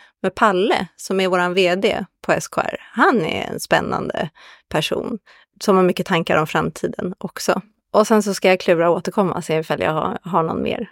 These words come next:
till dig på lager. Det har jag säkert massor. Jag ty-, jag tänker också min kollega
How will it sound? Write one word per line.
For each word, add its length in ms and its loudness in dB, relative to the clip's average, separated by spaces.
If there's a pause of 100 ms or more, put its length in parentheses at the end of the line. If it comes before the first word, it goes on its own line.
(120)
till 220 0
dig 100 -2
på 100 -6
lager. 200 4
Det 80 -2
har 120 -2
jag 100 -2
säkert 560 -4 (440)
massor. 320 -2
Jag 140 4
ty-, 140 4
jag 100 0
tänker 280 2
också 220 -2
min 140 -2
kollega 380 -2